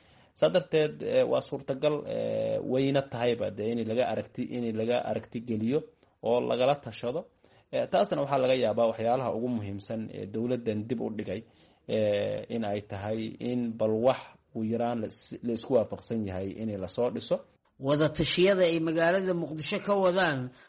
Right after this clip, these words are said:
Speaker 2: mas-uuliyiinta ugu sarreysa dalka ayay siyaasiyiinta qaarkood ku tilmaameen inay yihiin tallaabo muhiima oo keeni karta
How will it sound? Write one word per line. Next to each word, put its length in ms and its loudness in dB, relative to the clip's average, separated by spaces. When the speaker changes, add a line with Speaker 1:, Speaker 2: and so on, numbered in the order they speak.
Speaker 2:
mas-uuliyiinta 760 -2
ugu 180 4
sarreysa 600 2
dalka 480 0
ayay 280 4
siyaasiyiinta 760 2
qaarkood 520 0
ku 120 -2
tilmaameen 600 4
inay 240 4
yihiin 420 4
tallaabo 520 2
muhiima 500 2
oo 260 2
keeni 320 2
karta 440 0